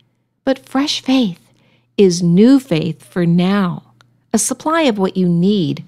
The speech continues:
from the source. Fresh living bread, refreshing living water,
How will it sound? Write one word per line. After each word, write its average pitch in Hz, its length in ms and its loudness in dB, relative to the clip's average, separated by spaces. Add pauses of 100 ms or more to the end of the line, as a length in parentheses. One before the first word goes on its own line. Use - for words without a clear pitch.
(220)
from 254 460 -2 (320)
the 208 140 0
source. - 880 -8 (1120)
Fresh 202 400 0
living 180 420 0
bread, 147 600 -6 (920)
refreshing 175 1300 0 (400)
living 160 380 0
water, 175 500 -2